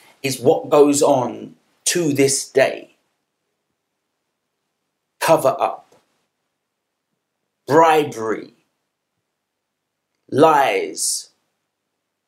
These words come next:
collusion, sleight of hand. These religious leaders knew Yeshua rose from the grave,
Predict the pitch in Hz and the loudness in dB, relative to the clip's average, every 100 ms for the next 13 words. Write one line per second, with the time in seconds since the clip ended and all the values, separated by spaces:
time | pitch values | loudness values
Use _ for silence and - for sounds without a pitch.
0 | _ - 147 139 175 170 156 - 113 98 | _ 2 2 4 2 2 -4 -2 -4 -4
1 | - - _ _ _ _ _ _ _ _ | -10 -20 _ _ _ _ _ _ _ _
2 | _ - - - 143 170 165 160 - - | _ -4 -2 -2 0 2 2 2 -2 0
3 | 147 135 107 - _ - _ _ _ _ | -2 0 -4 -8 _ -20 _ _ _ _
4 | _ _ _ _ _ _ _ _ _ _ | _ _ _ _ _ _ _ _ _ _
5 | _ _ 127 196 240 233 - - _ _ | _ _ 4 4 6 0 -4 -10 _ _
6 | _ 170 190 190 160 156 - 151 190 156 | _ 4 6 4 4 -2 0 0 0 -2
7 | 120 107 113 117 - - _ _ _ _ | -2 -2 -4 -6 -8 -10 _ _ _ _
8 | _ _ _ _ - 127 175 190 131 113 | _ _ _ _ -8 -2 0 2 0 -2
9 | 113 - _ - 139 - - 190 127 110 | -8 -16 _ -6 -2 -2 -2 0 -2 -2
10 | 113 117 _ _ _ _ 113 147 175 185 | -6 -14 _ _ _ _ 2 4 4 0
11 | 180 - 165 165 156 143 160 131 110 107 | -2 0 0 2 0 2 2 2 -2 -10
12 | 113 120 | -16 -18